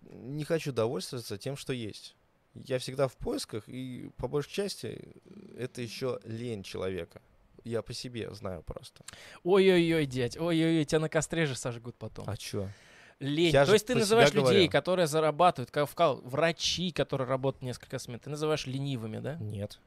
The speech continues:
Speaker 1: я же про себя говорю.
Speaker 2: Ну,
Speaker 1: Это
Speaker 2: ты говоришь, большей части.
Speaker 1: большей части, конечно. Если
Speaker 2: В твоей,
Speaker 1: человек,
Speaker 2: только в твоей
Speaker 1: если,
Speaker 2: жизни.
Speaker 1: если человек не хочет что-то либо менять, или хотя бы делать какие-то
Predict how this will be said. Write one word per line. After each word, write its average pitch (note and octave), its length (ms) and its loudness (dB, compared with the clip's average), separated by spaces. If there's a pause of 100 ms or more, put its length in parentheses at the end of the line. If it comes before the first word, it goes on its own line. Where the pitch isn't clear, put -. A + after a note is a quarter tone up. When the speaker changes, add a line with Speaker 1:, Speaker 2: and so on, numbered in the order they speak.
Speaker 1:
я G2+ 200 -6
же F#2+ 100 -8
про - 140 -12
себя A#2+ 320 0
говорю. G2 380 -8 (540)
Speaker 2:
Ну, A#2 140 -6
Speaker 1:
Это A#2 80 -6
Speaker 2:
ты C#3 140 -6
говоришь, B2+ 200 -6
большей C3 280 -2
части. - 340 -12 (100)
Speaker 1:
большей F#2 260 -10
части, - 320 -8
конечно. F#2 460 -8
Если G2+ 260 -6
Speaker 2:
В - 60 -8
твоей, C#3 280 6
Speaker 1:
человек, - 100 -16
Speaker 2:
только D3+ 220 2
в - 40 -12
твоей C#3 200 6
Speaker 1:
если, B2+ 60 2
Speaker 2:
жизни. A2+ 300 2 (680)
Speaker 1:
если G#2 280 -8
человек A2+ 400 0
не A2 80 -4
хочет A2+ 320 -2
что-то - 320 -10
либо G2 240 -6
менять, A#2 400 -6 (340)
или A#2 200 -10
хотя B2 300 -4
бы A2 100 -6
делать A2 280 -6
какие-то G2+ 360 -12